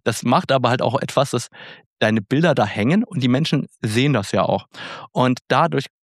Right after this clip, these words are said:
kannst du halt wieder Anfragen generieren, aber gleichzeitig ist es ja auch das, worauf, wenn du dann auf das Thema Ambassador zu sprechen kommst und so weiter,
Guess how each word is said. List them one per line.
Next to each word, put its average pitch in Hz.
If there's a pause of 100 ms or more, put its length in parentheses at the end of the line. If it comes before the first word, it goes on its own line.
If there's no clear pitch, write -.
kannst 151
du 143
halt 120
wieder 139 (520)
Anfragen 127
generieren, 110
aber 120
gleichzeitig 117 (320)
ist 143
es 160
ja 143
auch 110
das, 120 (160)
worauf, 113
wenn 123
du 113
dann 113
auf -
das -
Thema 110
Ambassador 147
zu -
sprechen 147
kommst 147
und 151
so 147
weiter, 147